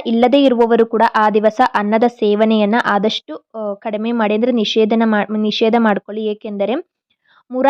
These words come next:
ಎಂಬ ರಾಕ್ಷಸನು ಅಕ್ಕಿಯಲ್ಲಿ ವಾಸಿಸುವುದರಿಂದ ಅವತ್ತಿನ ದಿವಸ ಅನ್ನದ ಆಹಾರವನ್ನ,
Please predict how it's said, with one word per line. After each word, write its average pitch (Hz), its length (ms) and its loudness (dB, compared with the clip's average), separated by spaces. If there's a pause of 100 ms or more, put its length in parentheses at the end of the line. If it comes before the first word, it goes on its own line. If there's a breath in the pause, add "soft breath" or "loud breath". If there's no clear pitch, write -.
ಎಂಬ 294 260 2
ರಾಕ್ಷಸನು 226 600 0
ಅಕ್ಕಿಯಲ್ಲಿ 285 720 -4
ವಾಸಿಸುವುದರಿಂದ 214 840 0 (140)
ಅವತ್ತಿನ 240 360 0 (120)
ದಿವಸ 196 300 -2 (520 soft breath)
ಅನ್ನದ 240 380 -2
ಆಹಾರವನ್ನ, 220 540 0